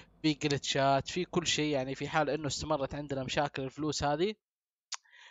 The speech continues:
آه، راح نقدر نسوي جلتش ونطلع double، double، double فلوس، ما هي مشكلة. يعني في حال إنه كانت اللعبة تستعبط علينا يعني زيادة. طيب عندنا هنا نقول، آه، نقدر نشيل كم حبة الآن؟ واحد، اثنين، ثلاثة، أربعة،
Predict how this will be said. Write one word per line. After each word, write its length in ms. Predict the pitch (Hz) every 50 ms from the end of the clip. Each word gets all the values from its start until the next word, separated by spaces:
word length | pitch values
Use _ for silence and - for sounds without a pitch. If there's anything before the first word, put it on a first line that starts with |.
| - _
آه، 200 | 135 139 143 139
راح 220 | 139 156 151 135 156
نقدر 380 | 180 170 - - 160 165 -
نسوي 300 | 120 139 - 156 143 139 - -
جلتش 320 | 143 160 170 - - -
ونطلع 480 | 139 135 127 - - 147 143 139 135 131
double، 400 | 131 - 131 131 131 127 131 123 -
double، 240 | 139 131 127 131 123
double 280 | 123 131 127 120 113 -
فلوس، 340 | - - 139 143 - - -
ما 140 | 123 127 135
هي 60 | 131
مشكلة. 340 | 127 123 - - - 123 123
يعني 320 | 123 117 120 123 127 - - _ _ - - _ _ _ _ _
في 100 | 147 143
حال 320 | 135 - 175 160 139 123
إنه 280 | 117 143 143 139 131 123
كانت 360 | - - 135 131 127 - -
اللعبة 280 | 135 139 139 127 - 113
تستعبط 540 | - - - - - 135 123 117 120 - 120
علينا 280 | 123 135 143 139 127
يعني 240 | 123 123 123 123 123
زيادة. 360 | 113 - 123 113 95 - - - - - - _ _ _ _ _ _
طيب 220 | - 160 143 - -
عندنا 300 | 160 185 196 208 202 196
هنا 280 | 196 220 220 220 208
نقول، 600 | 196 180 180 202 208 214 220 233 240 233 190 165 - _ - - - - - _ _ _ _ 139
آه، 480 | 143 147 143 143 143 143 147 147 143
نقدر 380 | 143 143 143 139 139 135 151 147
نشيل 320 | 147 139 - - 160 151
كم 220 | 139 - 151 143 -
حبة 300 | - 160 156 - - 135
الآن؟ 300 | 127 104 135 151 160 151
واحد، 260 | 139 123 127 143 131
اثنين، 280 | - 135 135 147 165 165
ثلاثة، 540 | - 135 127 127 127 131 123 131 131 131 - - - - - - _ _ -
أربعة، 600 | 127 127 127 - _ 131 131 127 131 135 131 127